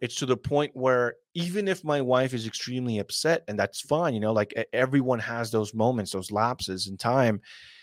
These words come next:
uh, which are very rare now, by the way. And, you know, again, praise to God, because he continues to work in both of us for us to be better people to each other and to others. I just, it doesn't matter what she says.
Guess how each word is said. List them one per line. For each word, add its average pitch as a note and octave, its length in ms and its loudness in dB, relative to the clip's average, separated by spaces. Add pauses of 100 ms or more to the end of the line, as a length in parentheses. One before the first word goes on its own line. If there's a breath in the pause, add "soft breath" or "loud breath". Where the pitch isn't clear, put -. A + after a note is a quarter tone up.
(160 loud breath)
uh, G#2 280 4
which B2 180 6
are A#2+ 160 4
very E3+ 260 10
rare C3+ 520 12
now, C#3+ 280 6
by G2+ 200 4
the F2+ 100 -4
way. F2+ 360 -6 (100)
And, G#2+ 200 -8
you A2 100 -6
know, G#2 180 0
again, G#2+ 400 0
praise C3 240 4
to - 80 -8
God, B2+ 340 4 (400)
because A#2+ 240 -8
he C3+ 80 -2
continues C3+ 420 -6
to A#2 80 -4
work A#2 260 0
in G2+ 100 -6
both A#2 260 4
of G#2+ 120 -4
us G2 180 -2
for G#2+ 160 0
us A#2 120 2
to A2+ 80 -10
be A2 120 -4
better G#2+ 260 4
people B2+ 400 0
to A2 160 -4
each G2 200 -4
other B2 340 2 (180 soft breath)
and A#2 120 -6
to - 120 -2
others. A#2+ 400 2 (1500 soft breath)
I F#3+ 240 8
just, G3 440 2
it C#3+ 120 -4
doesn't G3 280 4
matter D3 240 4
what A#2 280 4
she A#2+ 160 -4
says. E2+ 580 -4